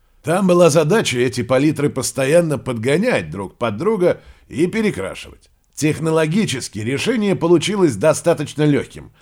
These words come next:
но оно позволяло нам большую вариативность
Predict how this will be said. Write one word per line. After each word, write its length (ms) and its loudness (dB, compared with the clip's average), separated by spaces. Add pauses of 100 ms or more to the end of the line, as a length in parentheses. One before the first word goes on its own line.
(280)
но 240 0
оно 200 4
позволяло 560 2
нам 460 2
большую 640 0
вариативность 840 0